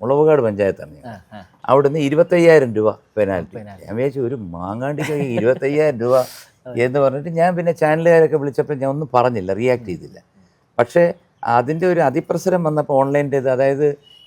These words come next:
Speaker 1: ഈ ഇരുപത്തയ്യായിരം എന്നുള്ള മാറ്റിയിട്ട് കാൽ ലക്ഷം രൂപ മാലിന്യം തള്ളിയെന്നൊക്കെ പറഞ്ഞപ്പോഴത്തേക്ക് എനിക്ക്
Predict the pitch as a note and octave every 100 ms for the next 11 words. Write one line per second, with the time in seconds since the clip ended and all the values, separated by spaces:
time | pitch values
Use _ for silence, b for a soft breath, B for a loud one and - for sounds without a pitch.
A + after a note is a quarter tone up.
0 | - C3+ C3 C#3 C#3+ D3+ D#3 D#3+ D#3 C#3+
1 | C#3 C3 B2 A#2+ A#2+ B2 - C#3 E3+ D3
2 | D#3 - F#3 D3 C#3+ C3 A#2+ C3 D3+ D3+
3 | D3 B2 B2 B2+ B2 A#2 G#2+ - G#2 G#2+
4 | A2 G#2+ G#2 A#2+ A#2 A#2+